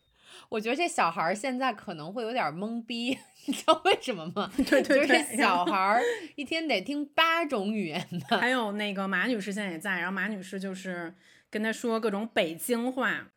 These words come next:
Speaker 2: 然后最关键的呢，就是
Speaker 1: 嗯。
Speaker 2: 家里面呢，一共是有一二三个，加上我妈和阿姨，三位亚洲的女性，然后再加上呢，宝宝自己也是一个女孩儿，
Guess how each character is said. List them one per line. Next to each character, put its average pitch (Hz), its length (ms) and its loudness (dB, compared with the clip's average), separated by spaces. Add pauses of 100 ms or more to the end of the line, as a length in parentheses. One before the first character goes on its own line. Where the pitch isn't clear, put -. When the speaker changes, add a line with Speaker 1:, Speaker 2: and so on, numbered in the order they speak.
Speaker 2:
然 240 120 2
后 285 60 -2
最 330 140 0
关 349 260 0
键 330 240 2
的 214 120 0
呢， 196 160 -2
就 214 140 -2
是 220 240 -2
Speaker 1:
嗯。 165 640 0 (120)
Speaker 2:
家 311 280 4
里 285 140 2
面 165 340 -6
呢， 165 240 -6
一 170 180 -8
共 247 260 0
是 226 320 -4
有 151 580 -8
一 233 240 -4
二 214 280 -2
三 254 400 -4
个， 208 280 -4
加 220 200 -4
上 220 200 -4
我 151 80 -8
妈 196 240 -2
和 226 100 -8
阿 220 240 -2
姨， 185 240 -6
三 277 440 -2
位 226 280 -2
亚 214 260 -4
洲 247 180 -4
的 233 120 -4
女 190 280 -6
性， 240 260 -8 (600)
然 214 100 -2
后 - 20 2
再 254 80 2
加 285 200 2
上 247 260 -2
呢， 170 420 -6
宝 165 160 -2
宝 202 160 -2
自 277 240 -2
己 175 320 -8
也 185 120 -6
是 - 180 -8
一 226 80 -2
个 240 120 -4
女 240 180 -4
孩 - 220 -14
儿， 147 340 -10